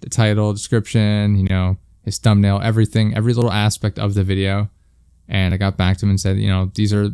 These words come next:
you know, what you're doing really well. These are what can be improved. And then some of this is just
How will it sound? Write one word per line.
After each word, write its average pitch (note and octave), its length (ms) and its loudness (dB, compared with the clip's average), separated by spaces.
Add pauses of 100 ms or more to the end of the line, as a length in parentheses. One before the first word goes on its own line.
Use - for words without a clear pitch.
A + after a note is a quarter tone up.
(280)
you A2+ 100 2
know, G2 60 2
what F#2+ 180 -2
you're G2+ 100 -4
doing G2 240 0
really G2 200 -2
well. A2 260 0
These G2+ 260 -2
are F#2+ 60 -4
what G#2+ 320 -8
can F#2+ 120 -4
be F#2 80 -2
improved. B2 540 0 (300)
And G2+ 140 -2
then F#2+ 100 0
some G#2+ 240 2
of G2 60 0
this F#2+ 180 -2
is G2 180 -4
just - 500 -4